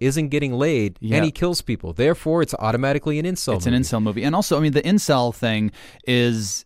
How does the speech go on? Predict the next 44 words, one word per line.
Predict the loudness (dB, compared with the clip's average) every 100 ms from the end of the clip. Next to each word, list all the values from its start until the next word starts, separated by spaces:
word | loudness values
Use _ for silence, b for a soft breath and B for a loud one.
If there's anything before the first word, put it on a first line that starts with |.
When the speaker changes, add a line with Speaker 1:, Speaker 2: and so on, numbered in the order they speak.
| _
Speaker 2:
a, | -2 0 0
a, | 0 0
an | 0 0
identity, | 0 0 2 4 2 2
an | 0 0
identity | -2 0 2 2 2
of | 0
a |
community | -4 0 2 2 0 0 -4
that | -2 -2 -2 -6 -14 -4
did | -2
not | 0 0
exist | 0 -2 -4 -2 -2
in |
the | -2
eighties. | -2 -8 -10 -14 -10 0
Speaker 1:
No, | 4 4 2
it | 0
kind | 0 2
of | 2
emerged | 2 2 2 -2 -6
in | -6
the, | -4 -4 -6
the | -4 -2
nineties, | 0 0 0 0 -4 -6
as | -8
far | -2 -2
as | 0 0
I | -2 -2
know, | -2 -2
and, | -6
and | -6 -4
really, | 0 2 2 0 -4 -10 _ -6
I | -2
guess, | -2 -2
became, | -6 -4 -4 -2 -4 -4 -8 -12 _
you | -10 -8
know, | -8
common | -4 -2 -2 -4
currency | -2 -2 -2 -6 -8 -6 -6 -10 _ -6
in | -6 -6 -8
recent | -2 -2 0 -4
years. | -2 0 0 -4 -6 -2
Speaker 2:
Yeah, | -2